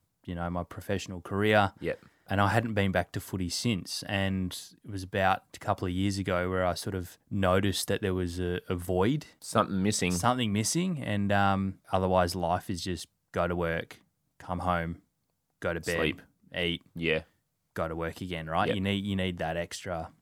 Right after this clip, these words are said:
Speaker 2: Something,
Speaker 1: hobby
Speaker 2: something.
Speaker 1: or whatever it is, something fun. So, yeah, this year I, I recently got into footy, um, not playing but coaching, but, you know, it means kicking the footy twice a week or three times a week.
Speaker 2: Going for a jog around the oval, picking the
Speaker 1: Yeah.
Speaker 2: ball up, yeah.
Speaker 1: Get, getting, you know, banter,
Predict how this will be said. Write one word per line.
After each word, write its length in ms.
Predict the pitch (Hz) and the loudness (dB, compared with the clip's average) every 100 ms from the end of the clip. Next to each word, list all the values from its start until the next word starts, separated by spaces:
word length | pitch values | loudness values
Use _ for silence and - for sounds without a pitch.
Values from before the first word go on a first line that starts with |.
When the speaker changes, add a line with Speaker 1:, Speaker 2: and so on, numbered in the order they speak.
| _ | _
Speaker 2:
Something, 0 | |
Speaker 1:
hobby 400 | - 107 107 113 | 0 4 6 6
Speaker 2:
something. 220 | 113 110 | 6 6
Speaker 1:
or 400 | 101 98 95 90 | 6 6 4 2
whatever 400 | 98 95 98 98 | 2 2 2 0
it 80 | 92 | 0
is, 180 | 92 87 | 0 0
something 220 | 101 90 | -4 -4
fun. 400 | - 95 95 95 | -2 2 4 2
So, 260 | - 95 92 - - _ _ | 2 2 2 -2 -20 _ _
yeah, 140 | 117 107 | 4 4
this 240 | 101 98 | 4 2
year 160 | 113 104 | 6 8
I, 180 | 98 92 | 10 10
I 60 | 98 | 8
recently 520 | 98 98 107 98 92 | 6 4 2 0 2
got 180 | 95 92 | 2 2
into 200 | 90 90 | 2 -2
footy, 480 | - 104 104 104 | 2 4 6 4
um, 280 | 87 87 87 104 | 4 4 2 2
not 180 | 98 | 0
playing 400 | - 95 95 110 | 0 2 4 4
but 140 | 101 - | 2 -2
coaching, 500 | 107 110 - 120 110 | 2 2 2 -2 4
but, 260 | 92 92 - | 4 4 0
you 140 | - 92 | -6 0
know, 120 | 90 | 0
it 80 | 92 | 0
means 240 | 92 92 | -2 -2
kicking 260 | - 104 95 | -4 -4 -4
the 80 | 92 | -4
footy 260 | 107 98 | -2 -2
twice 360 | - 101 90 - | 0 0 0 0
a 60 | |
week 400 | 95 95 95 - 98 | 0 2 0 -2 -8
or 140 | 87 | -8
three 200 | - 95 | -6 -4
times 240 | 92 92 92 | 0 -2 -2
a 60 | |
week. 260 | 90 92 - - - - | -2 -2 -4 -12 -12 -6
Speaker 2:
Going 100 | 92 | 0
for 100 | 90 | 2
a 60 | |
jog 160 | 92 90 | 4 4
around 160 | 90 | 4
the 120 | 87 85 | 4 4
oval, 360 | 87 87 87 | 4 4 4
picking 160 | 110 113 | 6 6
the 200 | 110 107 | 6 6
Speaker 1:
Yeah. 60 | |
Speaker 2:
ball 240 | 87 85 87 | 6 4 6
up, 200 | 87 - | 6 4
yeah. 120 | 90 | 2
Speaker 1:
Get, 300 | 87 - 139 | 2 0 -8
getting, 200 | 127 101 | -4 -2
you 80 | 107 | 0
know, 140 | 98 90 | 0 2
banter, 440 | 104 107 107 113 | 2 4 4 4